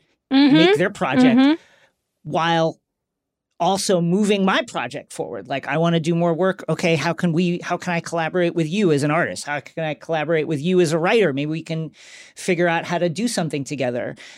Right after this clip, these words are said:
Speaker 2: Um, and that has been a thing that I've found really helpful. One, because, uh, everybody's has their own goals. And if you can help them with theirs, you'll often find that that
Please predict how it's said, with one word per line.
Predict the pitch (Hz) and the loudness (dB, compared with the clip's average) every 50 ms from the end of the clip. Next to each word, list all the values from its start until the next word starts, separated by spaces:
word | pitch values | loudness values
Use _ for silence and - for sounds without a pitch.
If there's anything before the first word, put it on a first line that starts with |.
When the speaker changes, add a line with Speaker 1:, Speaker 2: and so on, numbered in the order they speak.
| - _ - | -20 _ -6
Speaker 2:
Um, | - 156 151 151 156 - - _ _ - | -4 -2 -2 -2 -2 -6 -10 _ _ -4
and | 185 190 180 | -2 0 0
that | 185 202 226 254 277 | 0 0 0 2 0
has | 302 247 226 | 0 0 0
been | 254 254 233 | 0 0 2
a | 233 | 0
thing | 214 - - 190 185 175 175 175 170 - _ _ _ - | 0 -2 -2 0 0 0 0 0 -2 -4 _ _ _ -4
that | - 160 151 | -2 -2 0
I've | 156 160 196 190 - | 0 0 -2 -2 -2
found | - 190 185 180 185 180 143 | -4 -4 -2 -2 -2 -4 -4
really | 139 165 175 175 170 | -2 0 0 0 0
helpful. | 151 135 156 170 - - 214 208 | 0 0 -2 -4 -2 -2 -2 -2
One, | 160 139 156 196 220 226 185 170 170 | -2 0 0 2 2 2 2 0 0
because, | 165 156 - - 165 160 151 151 151 139 - - - - _ _ _ _ _ _ _ _ _ _ _ _ _ _ _ _ _ - | -2 -4 -2 0 0 2 2 2 2 0 -2 -4 -8 -10 _ _ _ _ _ _ _ _ _ _ _ _ _ _ _ _ _ -4
uh, | 139 123 117 113 85 71 - _ _ _ _ _ _ - | -2 -2 0 -2 -2 -4 -6 _ _ _ _ _ _ -2
everybody's | 165 180 220 226 233 214 190 - - - _ _ _ _ _ _ _ _ _ - | 0 0 2 2 2 2 0 -2 -4 -8 _ _ _ _ _ _ _ _ _ -10
has | 196 135 147 180 165 143 147 | -8 -4 -2 -2 -2 0 0
their | 170 151 147 | 0 0 0
own | 147 139 127 | 0 -2 -2
goals. | 127 147 156 147 110 98 98 101 139 - - - - - _ _ - | -2 0 0 0 0 -2 -4 -8 -8 -10 -12 -12 -16 -20 _ _ -4
And | - 151 | -2 -2
if | 151 135 | 0 0
you | 170 208 208 | -2 -2 0
can | - 190 160 | 0 0 -2
help | 135 - - 165 151 - - | -2 -2 -2 -2 -2 -2 -2
them | 165 147 139 139 131 117 - _ - | -4 -2 -2 -2 -6 -8 -10 _ -8
with | 147 131 113 120 | -8 -8 -6 -4
theirs, | 127 143 139 120 110 107 110 101 113 135 - - - _ - | -2 0 0 0 -2 -4 -6 -6 -8 -8 -8 -10 -12 _ -8
you'll | 147 151 151 151 | -4 -2 0 0
often | 143 151 151 - 151 147 | 0 0 -2 -2 -4 -4
find | - - 151 135 135 123 | -4 -4 -2 -2 -2 -2
that | 123 127 117 | -4 -4 -4
that | - 120 117 107 | -4 -4 -6 -6